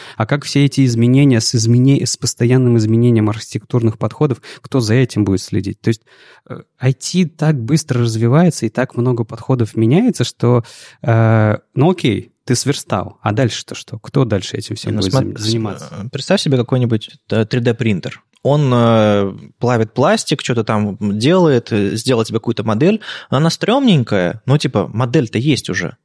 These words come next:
Speaker 2: Ты бы сам такую форму, такую с-, сложную штуку не сделал. Бу-, точнее, сложно было бы сделать. Ты берешь ее д-, и н-, начинаешь ее доводить напильником и, и, и ножиком.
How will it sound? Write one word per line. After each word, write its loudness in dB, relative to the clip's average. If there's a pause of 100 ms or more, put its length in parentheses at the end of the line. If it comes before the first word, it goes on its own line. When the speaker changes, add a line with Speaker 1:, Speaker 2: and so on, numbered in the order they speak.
Speaker 2:
Ты 0
бы 0
сам 0
такую 0
форму, 2
такую -4
с-, -8
сложную 0
штуку -2
не 2
сделал. -2
Бу-, -2 (120)
точнее, -6
сложно -2
было -6
бы -8
сделать. -10 (260)
Ты -4
берешь 2
ее 2
д-, -2 (120)
и 2
н-, 0
начинаешь 2
ее 2
доводить 0 (260)
напильником 0
и, -4
и, 0
и -2
ножиком. 0